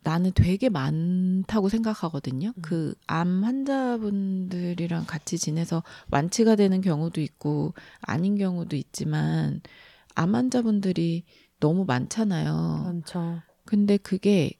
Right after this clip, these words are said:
Speaker 1: 결국에 병원에 입원시켜주질 않아요.
Speaker 2: 음.
Speaker 1: 그냥 항암 주사 맞고 집에 와서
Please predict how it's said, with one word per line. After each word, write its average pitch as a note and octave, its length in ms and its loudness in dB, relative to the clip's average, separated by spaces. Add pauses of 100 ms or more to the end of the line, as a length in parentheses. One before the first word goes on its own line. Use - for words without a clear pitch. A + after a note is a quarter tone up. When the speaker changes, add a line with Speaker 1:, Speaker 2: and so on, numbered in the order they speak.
Speaker 1:
결국에 G3 440 4
병원에 F#3+ 440 4
입원시켜주질 B3 920 0
않아요. D#3 720 0
Speaker 2:
음. F3+ 800 -8 (120)
Speaker 1:
그냥 F3 360 -2 (380)
항암 C#4+ 320 -2
주사 B3 220 0
맞고 C4+ 500 0
집에 F#3 260 -2
와서 F3+ 480 0